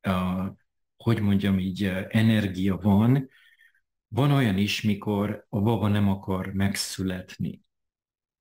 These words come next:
Az általában akkor van, mikor jól érzi magát, úgy a mama a méhében, viszont trauma van kint, az apuka általában cirkuszol, és a gyerek azt mondja, hogy nem akarok ide megszületni.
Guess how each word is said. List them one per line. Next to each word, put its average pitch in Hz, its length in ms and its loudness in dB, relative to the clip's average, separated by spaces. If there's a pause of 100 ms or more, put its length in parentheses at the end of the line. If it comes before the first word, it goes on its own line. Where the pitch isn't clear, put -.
(360)
Az 117 180 0
általában 107 640 -2
akkor 104 460 -2
van, 110 120 4
mikor 113 320 2
jól 127 300 2
érzi 101 340 -2
magát, 98 680 -2
úgy 107 220 0
a 98 60 4
mama 101 640 2 (260)
a 95 180 -4
méhében, 123 760 2
viszont 107 560 -2 (300)
trauma 110 520 2
van 95 240 -4
kint, 127 580 0 (400)
az 101 180 0
apuka 107 400 0
általában 95 580 -2
cirkuszol, 127 920 0 (260)
és - 140 -4
a 110 40 -2
gyerek 101 300 -2
azt - 160 -6
mondja, 101 180 0
hogy 98 120 2
nem 101 220 2
akarok - 580 -6
ide 85 420 -4
megszületni. - 960 -4